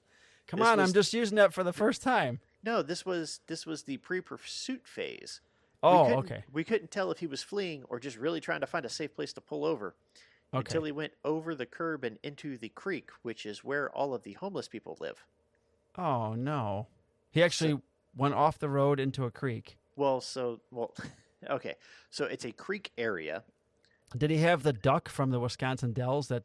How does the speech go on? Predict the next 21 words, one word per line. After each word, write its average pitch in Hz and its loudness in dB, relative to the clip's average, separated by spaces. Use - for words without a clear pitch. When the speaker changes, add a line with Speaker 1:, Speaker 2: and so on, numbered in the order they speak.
Speaker 1:
it's 123 -10
a - -6
car 120 -2
that 117 -2
turns 117 -2
into 120 2
a 110 2
boat? 156 2
Speaker 2:
<laughs> 147 -8
No. 85 -12
Speaker 1:
Oh, 135 -2
Speaker 2:
So 147 0
Speaker 1:
okay. 123 -2
Speaker 2:
there's, 151 -4
like, 135 -6
all 135 4
these 123 -4
walk 104 -4
and 95 -12
bike 82 -8
paths - -6